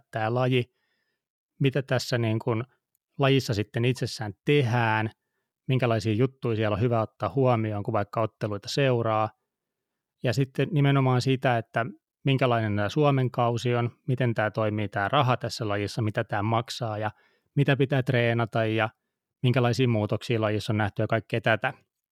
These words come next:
Eli käydään tälleen aihe kerrallaan näitä läpi ja saadaan sitten asiantuntijoilta näihin mielipidettä ja välillä myös varmasti hyvää tietoa. Niin mennään hei tuohon aloittamiseen. Eli,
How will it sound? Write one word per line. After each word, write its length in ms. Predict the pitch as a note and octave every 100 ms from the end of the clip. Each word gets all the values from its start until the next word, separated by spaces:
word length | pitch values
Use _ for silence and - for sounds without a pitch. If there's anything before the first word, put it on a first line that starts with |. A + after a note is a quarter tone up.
| _ _ D3
Eli 100 | A#2+
käydään 300 | C#3 C3 B2
tälleen 280 | C3 B2+
aihe 220 | C3+ D3 B2
kerrallaan 440 | - A#2+ A#2+ A2+ A#2
näitä 260 | A#2 B2
läpi 300 | A#2+ A#2+ A2+
ja 120 | A2 A2 _ _ _
saadaan 340 | - B2 A2+ A#2
sitten 280 | B2 -
asiantuntijoilta 720 | B2 C3 A#2+ A#2+ A2+ B2 C3 C3+ - _ _ _ -
näihin 280 | C#3+ C3+ B2+
mielipidettä 640 | B2+ A#2 A#2 A2 - -
ja 100 | A#2
välillä 280 | A2+ A2+ A2
myös 180 | A2 A#2+
varmasti 400 | A2+ A#2 A2+ - _ -
hyvää 240 | B2 A2+
tietoa. 520 | - B2+ A#2 - E2 - _ _ _ _ _ _ _ _
Niin 140 | C#3+ A#3
mennään 260 | E3 E3 F3+
hei 100 | F#3+
tuohon 220 | F#3+ F3
aloittamiseen. 720 | F3 D3+ B2 - F#3+ C#3 - D#3+ _ _ _
Eli, 260 | C3+ A#2+ C#4+